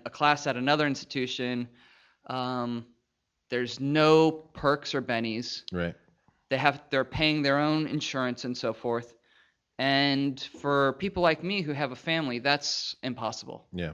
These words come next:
Speaker 2: yeah, because it's, it's really literally one class at one school, another class at a different school. If you're lucky, you can start to consolidate classes at one place, but there's,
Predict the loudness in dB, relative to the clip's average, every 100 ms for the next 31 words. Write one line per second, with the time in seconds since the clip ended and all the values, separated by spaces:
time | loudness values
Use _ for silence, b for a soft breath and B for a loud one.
0 | -10 _ -10 -8 -8 _ -6 -2 0 -2
1 | -4 -8 -8 -8 0 2 4 4 0 -6
2 | -6 2 4 4 2 2 2 0 0 -2
3 | -6 -8 -8 -6 -6 -8 -6 -4 -4 -4
4 | -4 -4 -2 -2 -4 -6 -6 -8 -10 -12
5 | -12 -10 -10 -14 b b b b -8 -4
6 | -2 0 0 0 -2 -2 -2 -4 -8 -4
7 | -4 -4 -10 -12 -6 -2 0 0 -2 -2
8 | -2 -2 -2 -8 -8 -6 -4 -4 -4 -4
9 | -2 -4 -8 b b b b -6 -4 -6
10 | -6 -10